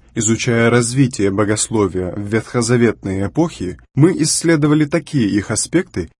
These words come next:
как действующие лица, сюжетная линия и применение более раннего откровения к более поздним эпохам. И теперь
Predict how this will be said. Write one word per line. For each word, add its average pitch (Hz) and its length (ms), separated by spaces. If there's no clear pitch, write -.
как 110 220
действующие 147 840
лица, 98 460
сюжетная 110 680
линия 104 480
и 180 260
применение 147 760
более 135 380
раннего 104 560
откровения 123 840
к - 60
более 151 400
поздним 120 520
эпохам. 110 600
И 120 120
теперь 139 480